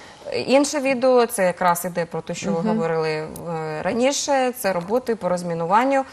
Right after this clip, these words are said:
Speaker 1: Кінбурзької коси, острова Березань і акваторії Чорного моря в
Speaker 2: Щороку
Speaker 1: межах.
Speaker 2: ви проводите
Speaker 1: Так,
Speaker 2: ці
Speaker 1: ці
Speaker 2: роботи
Speaker 1: роботи
Speaker 2: і
Speaker 1: планові.
Speaker 2: щороку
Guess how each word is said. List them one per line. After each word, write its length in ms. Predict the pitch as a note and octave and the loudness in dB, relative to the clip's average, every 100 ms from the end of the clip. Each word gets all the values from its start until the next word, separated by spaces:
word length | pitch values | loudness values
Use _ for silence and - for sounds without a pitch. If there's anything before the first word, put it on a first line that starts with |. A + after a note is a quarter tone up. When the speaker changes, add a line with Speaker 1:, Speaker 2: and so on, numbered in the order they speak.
| - - | -16 -10
Speaker 1:
Кінбурзької 520 | F#3+ G#3+ G3+ G3 E3+ D#3+ | -4 -2 -2 -2 -2 0
коси, 680 | F3 - C4+ D#4 D4+ B3 - | -2 -2 -2 0 2 2 0
острова 420 | - F3 E3+ E3 | 0 -2 -2 -6
Березань 720 | D#3+ E3 D#3+ F3+ A3+ C#4+ D4 - | -4 -4 -4 0 2 4 2 -2
і 280 | G3 G3+ G3 | -2 2 2
акваторії 500 | - F3 E3+ A3 A3 | 2 0 0 0 0
Чорного 500 | G#3 F#3 F3+ F#3 E3+ | -2 -4 -4 -4 -4
моря 360 | E3 F#3+ A#3+ G3 | -4 0 2 2
в 40 | |
Speaker 2:
Щороку 320 | E3 C#4+ C#4 B3 | 4 6 8 6
Speaker 1:
межах. 180 | G3 | 6
Speaker 2:
ви 300 | G3+ F#3 G#3 | 0 0 0
проводите 600 | G3 G#3+ G3+ F#3+ F#3 F3+ F#3 | 0 0 0 0 -2 0 0
Speaker 1:
Так, 220 | G2+ F3+ | -2 -4
Speaker 2:
ці 200 | - G#3+ | -2 2
Speaker 1:
ці 120 | A3+ | 4
Speaker 2:
роботи 60 | D#4+ | 6
Speaker 1:
роботи 360 | C4+ G#3+ B3+ | 4 6 4
Speaker 2:
і 220 | C4 A#3+ G3+ | 4 2 4
Speaker 1:
планові. 0 | |
Speaker 2:
щороку 1000 | E3+ A3 A3 C4 D#4+ D#4 - D4+ D4+ | 6 6 6 4 4 2 0 2 0